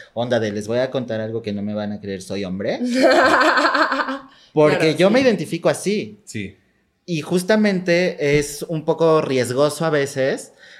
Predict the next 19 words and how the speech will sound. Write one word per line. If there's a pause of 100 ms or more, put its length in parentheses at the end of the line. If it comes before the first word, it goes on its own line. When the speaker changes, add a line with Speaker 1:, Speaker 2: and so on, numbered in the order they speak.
Speaker 1:
A
mí
me
ha
pasado,
Speaker 2:
Ujú. (240)
Speaker 1:
cuando
yo
voy
por
la
calle
y
la
gente
me
lee
como
mujer,